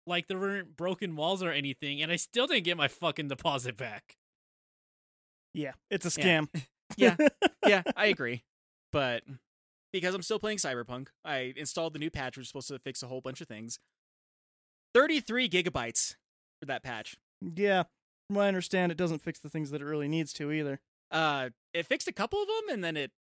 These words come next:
Speaker 3: there's a couple other things <laughs> that it broke.
Speaker 2: Yeah, sounds
Speaker 3: But
Speaker 2: like
Speaker 3: yeah.
Speaker 2: a P C patch.
Speaker 3: Yeah, yeah.
Speaker 2: <laughs>
Speaker 3: But yeah, that's what I've been up to. That and work, mostly.
Speaker 2: Nice, nice. All right. Well, let's get on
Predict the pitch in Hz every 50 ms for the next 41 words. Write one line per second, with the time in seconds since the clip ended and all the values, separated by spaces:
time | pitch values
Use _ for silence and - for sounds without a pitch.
0 | _ - 165 160 143 139 170 180 - 160 151 165 165 170 170 165 165 175 175 127
1 | - 123 123 139 202 214 - - - 247 226 - _ _ _ _ _ _ _ _
2 | _ _ 466 - - _ _ - 220 214 202 208 185 156 254 233 - 220 180 165
3 | 147 - - _ - 254 240 240 220 - _ - 170 151 147 151 - - - -
4 | 220 220 208 220 262 220 - - - - 233 - - - 208 190 - - 180 -
5 | - - _ _ _ - 202 185 175 175 175 - - - - - - _ - 170
6 | 156 147 135 120 120 117 - - 135 123 139 147 143 117 131 117 104 113 120 117
7 | - - - - 123 117 - - 120 123 123 120 - _ _ _ _ _ _ -
8 | 285 349 330 196 139 - - - _ _ - 147 139 131 - - _ _ _ _
9 | _ _ _ - - 247 233 180 156 143 139 139 143 - _ _ _ _ _ _
10 | _ _ _ _ _ - 175 202 208 196 196 202 196 - _ _ _ _ _ _
11 | _ _ _ _ _ - 202 220 214 - - 185 175 170 165 160 156 156 147